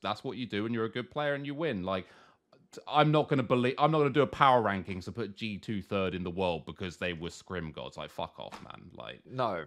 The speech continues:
Speaker 2: but either way, like, it, it's,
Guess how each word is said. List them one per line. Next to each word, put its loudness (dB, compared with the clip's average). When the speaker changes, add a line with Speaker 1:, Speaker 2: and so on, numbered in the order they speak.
Speaker 2:
but 0
either 0
way, 0
like, -4
it, -8
it's, -4